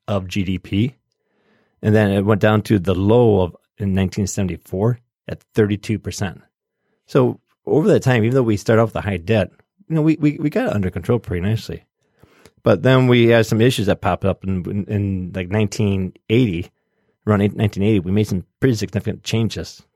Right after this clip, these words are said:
to how our country was run. And then all of a sudden, our, our debt started growing. And by, like, nineteen eighty-eight, it went from, like, you know, the low of thirty-two percent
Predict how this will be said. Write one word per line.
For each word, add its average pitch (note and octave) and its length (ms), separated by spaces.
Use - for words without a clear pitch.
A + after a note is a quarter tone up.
to F2+ 120
how F#2 100
our F#2 180
country F#2 340
was E2 140
run. F2+ 340
And G#2+ 80
then A#2 100
all A#2 140
of - 20
a G2+ 40
sudden, A#2 200
our, F#2+ 200
our F#2 200
debt F#2+ 360
started E2+ 360
growing. F2+ 420
And G2 120
by, G2 200
like, F2+ 180
nineteen A2+ 420
eighty-eight, G2+ 560
it G#2+ 60
went G#2 180
from, G2 140
like, F#2 180
you F2+ 120
know, F2+ 140
the F2+ 320
low G#2 220
of F2+ 120
thirty-two F#2+ 340
percent - 280